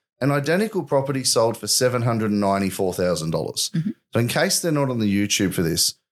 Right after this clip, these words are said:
Speaker 1: seven hundred and ninety-four thousand dollar new value, current value, less the six hundred and sixty thousand dollar purchase price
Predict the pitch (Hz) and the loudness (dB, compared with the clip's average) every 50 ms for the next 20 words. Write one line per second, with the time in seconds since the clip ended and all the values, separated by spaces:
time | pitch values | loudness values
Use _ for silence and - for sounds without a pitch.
0 | _ _ - - - - 151 165 180 180 185 190 180 180 160 156 143 135 131 131 | _ _ -6 -4 0 0 2 2 2 0 0 0 -2 -2 -2 0 0 0 0 0
1 | 131 131 123 120 - 113 110 107 - 113 107 107 107 107 107 104 101 101 101 98 | 0 -2 -4 -4 -2 -2 -2 -2 0 0 0 0 0 0 -2 0 0 0 0 0
2 | 98 95 95 95 85 82 85 82 78 85 104 147 190 180 - - - 101 92 90 | 0 0 0 0 0 0 0 0 2 2 0 0 0 -2 -6 -4 -2 -2 -2 -2
3 | 71 80 82 82 87 107 147 185 - _ _ _ _ _ _ _ _ _ _ - | -2 -2 0 0 2 0 0 -2 -4 _ _ _ _ _ _ _ _ _ _ -6
4 | - 117 127 147 165 - - - 170 156 - - 147 139 - - 147 131 127 123 | -2 0 2 2 2 0 -2 -2 -2 -2 0 0 0 -2 -2 -2 0 0 0 0
5 | 113 120 120 - 120 104 - - - 110 - 104 98 101 104 101 101 101 92 92 | 0 0 0 0 0 0 -2 -2 -4 -4 -2 0 0 0 0 -2 -2 -2 -2 0
6 | 90 87 82 - - 107 95 - - 98 - - - 80 76 78 80 101 - - | -2 -2 -2 -2 0 0 2 2 0 -4 -4 -2 0 0 0 2 0 0 0 -2